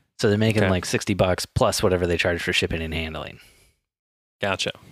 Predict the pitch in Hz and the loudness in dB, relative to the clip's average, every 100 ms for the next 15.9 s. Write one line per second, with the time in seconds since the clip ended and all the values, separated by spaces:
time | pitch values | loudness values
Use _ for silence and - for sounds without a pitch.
0 | - - - 104 135 117 104 98 104 101 | -20 -20 -4 0 2 2 2 2 2 2
1 | 95 92 - 92 92 113 - - 175 - | 2 0 -2 0 0 -2 -6 -4 -4 -4
2 | - - - - 110 110 98 101 98 - | -10 -12 -12 -4 0 2 2 2 2 2
3 | 98 - - - 120 120 95 117 - - | 0 0 -6 -2 0 0 -2 -4 -10 -20
4 | - _ _ _ - - - - - - | -20 _ _ _ -14 -12 -12 -18 -16 -6
5 | - 196 214 - 180 156 131 135 120 131 | -2 0 -2 0 2 2 2 2 0 0
6 | 139 147 135 113 - - 117 117 113 107 | 0 2 0 0 -4 -2 0 2 0 2
7 | 104 98 92 - 92 90 92 101 98 92 | 4 4 2 0 -2 -4 -2 0 0 -2
8 | 92 90 90 - 87 85 90 82 80 76 | -2 -2 -2 -2 -2 -2 -2 -2 -4 -6
9 | - 85 85 - - 113 - 113 117 - | -4 -2 -2 -4 -8 -4 0 0 0 0
10 | 110 101 - 101 101 - 101 95 92 - | 0 -2 -4 -2 -2 0 2 2 2 2
11 | 101 104 95 - 85 87 92 90 90 - | 0 0 -2 0 0 0 0 2 0 0
12 | 87 90 90 90 85 87 104 95 98 90 | 0 2 0 0 -2 -2 -2 -2 -2 -2
13 | 90 90 92 90 92 - 92 95 92 95 | -2 -4 -2 -4 -4 -2 -2 -2 0 2
14 | 104 104 117 120 - - - 104 101 113 | 2 4 2 0 -4 -6 0 0 2 0
15 | - 104 95 98 107 - - 85 90 | 2 2 2 2 0 -2 -2 -2 -4